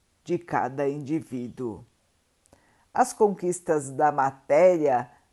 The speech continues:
são sempre mais fáceis. Já as conquistas do espírito requerem de nós muito mais trabalho,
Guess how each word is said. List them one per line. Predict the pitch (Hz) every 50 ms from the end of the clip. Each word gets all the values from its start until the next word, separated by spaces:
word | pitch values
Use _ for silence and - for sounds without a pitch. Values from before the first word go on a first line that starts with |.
| _ _
são | - - - - 208 190
sempre | 190 - - - 226 233 233 226 - - 190
mais | 185 180 185 180 165 151 - - - - - -
fáceis. | - 123 113 131 151 - - - - 135 110 107 - - - - - - - - - - _ _ _ _ _ _ _ _ _ _ _ _ _ _ _ _ _ _ _ _ _ _ _ _ _ _ _ _ _ _ _ _ _ _ _ _ _ _ _ _
Já | - 131 120 135 170 160 160 160 - - _ _ _ _ _ _ _ -
as | - 147 160 -
conquistas | - - 160 151 147 139 - - 160 160 151 - - - 151 147 123 123
do | 117 160 151
espírito | 147 143 139 - - - - _ - 190 202 202 170 156 147 135 - - - 127 123 117 98 - _ _ _ _ _ _ _ _ _ _ _ _
requerem | - 160 170 165 - - 180 170 170 175 175 170 170 165 147
de | 131 156 160
nós | 151 151 151 156 165 170 170 156 -
muito | 151 151 143 151 165 175 196 220 233 226 214 208 202 - - 185 165
mais | 156 151 151 143 151 160 180 185 -
trabalho, | - - 190 160 151 151 156 139 117 135 147 151 160 160 165 165 156 151 143 151 143 131 107